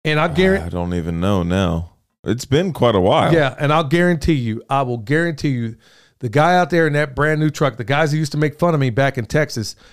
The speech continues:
Speaker 1: making those truck payments, they are no happier th-, in that brand new truck as
Speaker 2: Yep.
Speaker 1: I am in mine, because number one, I ain't making a payment on it. And I'm not trying to make a payment on anything for that matter.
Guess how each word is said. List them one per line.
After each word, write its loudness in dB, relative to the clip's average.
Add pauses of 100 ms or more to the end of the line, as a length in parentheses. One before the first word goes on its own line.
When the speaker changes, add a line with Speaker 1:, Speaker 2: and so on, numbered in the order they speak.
(100)
Speaker 1:
making 0
those 2
truck 0
payments, -2
they 4
are 2
no 4
happier 2
th-, -8
in 2
that 0
brand 2
new 2
truck 0 (640)
as 2
Speaker 2:
Yep. 6
Speaker 1:
I 4
am 4
in 4
mine, 2
because 0
number 0
one, 0
I -2
ain't -2
making 0
a -6
payment 2
on -4
it. -18 (600)
And 4
I'm 2
not 2
trying 2
to 0
make 0
a -2
payment 0
on -4 (140)
anything 2
for -6
that 0
matter. -4